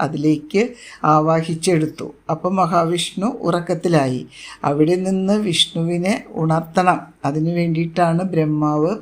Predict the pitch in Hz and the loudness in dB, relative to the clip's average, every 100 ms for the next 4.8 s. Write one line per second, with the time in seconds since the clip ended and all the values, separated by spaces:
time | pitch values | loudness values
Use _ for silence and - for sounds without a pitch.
0 | - 139 151 170 - 156 - 147 151 165 | -6 -2 0 -2 -4 -4 -6 -2 -2 -2
1 | - 185 165 165 156 139 - - - - | -2 -2 -2 0 0 0 -4 -12 -20 -20
2 | - - 143 175 165 165 160 160 175 180 | -16 -10 -4 -2 2 2 2 0 0 0
3 | 180 170 165 170 214 196 143 151 165 175 | 2 0 2 0 0 0 0 2 2 0
4 | 170 170 170 165 165 160 165 | -2 -2 -2 -2 -2 -2 -2